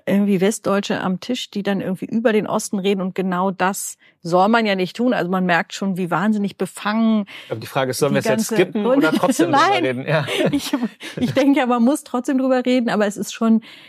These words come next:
Speaker 1: ganz schön schwer, das denke ich immer bei diesem Thema, ganz schön schwer, weil es auch, ähm, äh, so viele einfach unterschiedliche Perspektiven, Verletzungen und so weiter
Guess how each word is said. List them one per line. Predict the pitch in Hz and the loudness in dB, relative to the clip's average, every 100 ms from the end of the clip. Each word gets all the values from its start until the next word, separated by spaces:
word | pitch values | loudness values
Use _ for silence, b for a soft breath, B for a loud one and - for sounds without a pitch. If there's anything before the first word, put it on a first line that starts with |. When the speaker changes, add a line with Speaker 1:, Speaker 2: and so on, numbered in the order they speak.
| B - | B 0
Speaker 1:
ganz | 208 220 | 2 4
schön | 226 | 2
schwer, | - - 202 208 202 - | 2 2 4 4 2 0
das | - - | -4 -2
denke | 180 190 | -2 -2
ich | - | -4
immer | 165 156 | -4 -2
bei | 160 | -2
diesem | 156 160 | -4 -6
Thema, | 170 160 | -4 -2
ganz | 175 185 | 0 -2
schön | 180 | -4
schwer, | - 180 185 180 - | -4 0 2 0 2
weil | 175 202 | 2 4
es | 175 - - - | 2 -2 -10 -2
auch, | 175 175 - | 0 0 -2
ähm, | 180 175 170 170 | -4 -2 -2 -4
äh, | - - - 160 | -6 -8 -6 -2
so | 185 | -2
viele | - 180 185 - | -2 -2 -2 -2
einfach | 175 175 - - - _ _ b b | -4 -4 -8 -12 -20 _ _ b b
unterschiedliche | 240 254 208 214 | 2 4 2 2
Perspektiven, | 214 208 190 202 202 | 2 0 -2 -2 0
Verletzungen | 208 202 233 226 208 | 2 2 2 0 0
und | 202 | 0
so | 180 | 0
weiter | 190 196 190 | 0 2 0